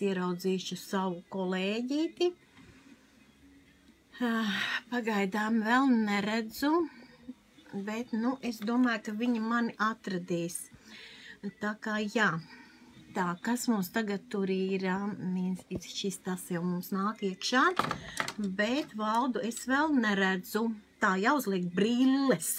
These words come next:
<laughs> Drošības laba. Tā, Valda man ir, tūlīt tās Valdu pamēģināšu pievienot. Valdiņa, kur tu man esi? Valdiņa, pamēģini vēlreiz. Aha.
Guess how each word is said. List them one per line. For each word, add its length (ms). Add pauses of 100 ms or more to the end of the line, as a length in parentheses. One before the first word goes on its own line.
(300)
<laughs> 440
Drošības 600
laba. 260
Tā, 240
Valda 480
man 280
ir, 400
tūlīt 500
tās 260
Valdu 460
pamēģināšu 840
pievienot. 640 (840)
Valdiņa, 720 (200)
kur 240
tu 160
man 160
esi? 400 (840)
Valdiņa, 500
pamēģini 560
vēlreiz. 560 (1400)
Aha. 300